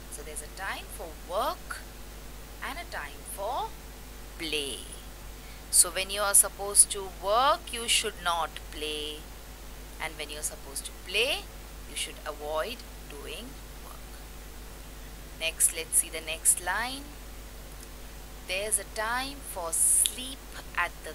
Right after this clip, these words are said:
close of day. So, at the close of day, when it is night time, what do you do? You go to sleep. See?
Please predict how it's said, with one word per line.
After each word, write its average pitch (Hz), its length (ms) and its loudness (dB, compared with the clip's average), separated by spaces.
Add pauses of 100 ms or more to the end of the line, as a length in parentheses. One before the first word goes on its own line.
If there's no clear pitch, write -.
(180)
close 220 800 4 (120)
of 156 300 2 (460)
day. 147 320 -6 (920)
So, 320 400 8 (840)
at 180 260 4
the 214 80 -2 (220)
close 277 680 2
of 175 460 4 (140)
day, 175 340 0 (540)
when 147 160 -2
it 147 120 -6
is 151 220 2 (240)
night 208 720 2 (120)
time, 151 340 4 (180)
what 143 180 -4
do 151 60 -4
you 151 220 -4
do? 226 420 2 (580)
You 165 120 -8 (100)
go 165 300 -4
to 330 280 -2 (460)
sleep. 277 680 10 (300)
See? 339 340 4